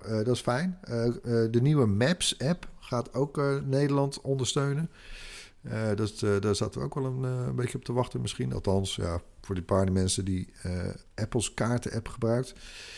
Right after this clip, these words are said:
Ehm, ook wel leuk vond ik met, eh, met de fotobibliotheek. Eh, die kun je dan, eh, delen met maximaal zes mensen. Eh, die focusfuncties hebben ze nog een beetje aan lopen tweaken.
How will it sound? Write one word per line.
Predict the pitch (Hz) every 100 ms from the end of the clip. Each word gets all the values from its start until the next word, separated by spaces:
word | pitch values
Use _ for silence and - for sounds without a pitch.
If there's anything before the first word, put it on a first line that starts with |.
| - - -
Ehm, | - 120 127 123 123 123 123 123 120 120 - - - - -
ook | 135
wel | 139 139
leuk | 139 143 139
vond | 147 139
ik | 135
met, | 135 -
eh, | 131 123 123 120
met | 120 113
de |
fotobibliotheek. | - 143 139 131 131 135 131 139 131 131 -
Eh, | 127 127
die | 117
kun | - 110
je |
dan, | 107 101 107 -
eh, | 107 104 101 104
delen | 113 113 101 120 147 151
met | 143 107
maximaal | 101 - - 107 101
zes | 120 123
mensen. | 127 135 143 143 - 139 139 - - - - - -
Eh, | - 107 101
die | 101
focusfuncties | - - 139 139 127 - 135 123 131 120
hebben | 123 117
ze |
nog | 120 120
een |
beetje | 120 123 127
aan | 123
lopen | 117 113 107
tweaken. | - 127 127 123 123 127